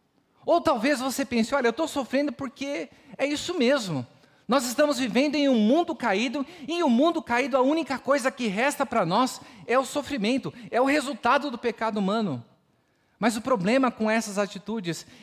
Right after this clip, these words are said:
é que muitas vezes nós ignoramos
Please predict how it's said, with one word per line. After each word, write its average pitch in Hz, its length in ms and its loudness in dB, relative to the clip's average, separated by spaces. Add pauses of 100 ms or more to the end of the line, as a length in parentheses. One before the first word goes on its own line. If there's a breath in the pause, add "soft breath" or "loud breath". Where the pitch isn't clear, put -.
é 196 80 -2
que 196 60 -6
muitas 220 360 2
vezes 214 360 0
nós 220 420 0 (640 soft breath)
ignoramos 247 1000 2